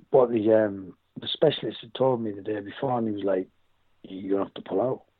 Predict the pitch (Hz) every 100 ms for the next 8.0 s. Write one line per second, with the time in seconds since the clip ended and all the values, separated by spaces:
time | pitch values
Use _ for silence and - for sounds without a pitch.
0 | _ - 90 - _ _ _ _ - 185
1 | - - - - - - - - _ _
2 | _ _ - - 113 98 - _ - 165
3 | 160 143 139 120 113 113 - - 143 113
4 | - 127 - _ - - 294 - - _
5 | _ _ _ _ _ _ - - 143 175
6 | 156 - _ _ _ _ _ _ - 151
7 | 175 208 220 214 214 185 107 87 -